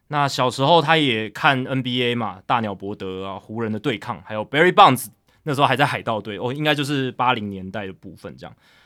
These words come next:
那他到高中的时候，Tony La Russa，哦，带，带，应该是九零年代吧，对吧？所以就是有，有很多这样子的一些运动的经历。那他中间有给我们一段话，就是：“Adam、Jackie，对于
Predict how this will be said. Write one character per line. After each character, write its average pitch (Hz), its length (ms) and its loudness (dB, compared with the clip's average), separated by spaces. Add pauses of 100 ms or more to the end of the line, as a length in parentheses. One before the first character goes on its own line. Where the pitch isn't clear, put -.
(220)
那 117 60 -6
他 123 160 0
到 127 160 2
高 135 200 0
中 131 200 0
的 113 40 -2
时 101 200 -8
候， 110 380 -4
Tony 143 260 0
La 127 120 6
Russa， 120 440 -2 (220)
哦， - 140 -20 (280)
带， 110 320 2 (500)
带， 131 140 -2
应 139 120 -6
该 180 120 4
是 185 100 0
九 120 160 -2
零 101 160 -4
年 101 160 -4
代 107 180 0
吧， - 160 -16 (300)
对 82 100 -16
吧？ 90 80 -14
所 113 160 -10
以 117 240 -4
就 131 120 -10
是 139 220 -2
有， 131 120 -2 (140)
有 147 120 -2
很 135 160 -2
多 127 160 0
这 139 80 0
样 135 120 4
子 110 80 -8
的 110 120 -6
一 120 80 -6
些 120 220 -6
运 123 180 -2
动 113 140 -4
的 98 80 -6
经 95 320 -12
历。 98 160 -14 (520)
那 127 100 -4
他 147 120 2
中 170 160 0
间 175 200 4
有 139 120 6
给 120 120 -2
我 123 40 2
们 113 120 -2
一 - 20 -2
段 117 220 -2
话， 113 160 -4
就 113 100 -10
是： 107 340 -10 (520)
“Adam、 156 340 4
Jackie， 147 420 0
对 185 180 2
于 160 200 0